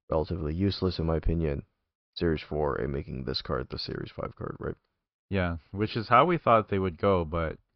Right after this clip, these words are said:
Speaker 2: you know, I guess kudos to them for doing it this way.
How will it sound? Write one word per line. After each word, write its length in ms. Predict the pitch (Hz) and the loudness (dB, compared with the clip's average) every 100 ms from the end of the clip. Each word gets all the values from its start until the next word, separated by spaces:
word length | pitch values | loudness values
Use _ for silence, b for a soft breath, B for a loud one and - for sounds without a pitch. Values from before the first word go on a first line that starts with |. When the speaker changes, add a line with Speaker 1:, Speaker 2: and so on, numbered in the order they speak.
| - _ | -20 _
Speaker 2:
you 160 | - 90 | -12 -8
know, 320 | 80 - 104 - - | -6 -6 -10 -14 -12
I 80 | 95 | -6
guess 260 | 92 92 - | -2 -2 -2
kudos 400 | - 107 104 - | -2 2 2 2
to 60 | |
them 220 | 101 101 98 | 0 0 -2
for 80 | 95 | -4
doing 240 | 92 92 | -2 -2
it 120 | 87 | -2
this 200 | 107 104 | -2 -2
way. 300 | 131 165 214 | -2 -2 -2